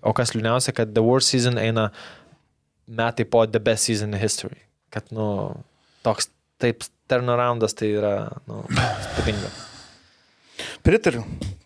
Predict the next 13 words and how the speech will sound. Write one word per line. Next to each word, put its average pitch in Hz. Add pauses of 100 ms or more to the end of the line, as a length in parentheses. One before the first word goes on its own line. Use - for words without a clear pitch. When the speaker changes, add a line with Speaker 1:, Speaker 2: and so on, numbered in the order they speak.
(160)
Speaker 2:
E, 135
galima 175
pritart 139
tikrai, 196
kad -
katastrofiškas, 135 (100)
katastrofiškas 147
sezonas 143
ar 143
blogiausias 143
per 214
dešimtmetį. 196 (800)
Greičiausiai, 208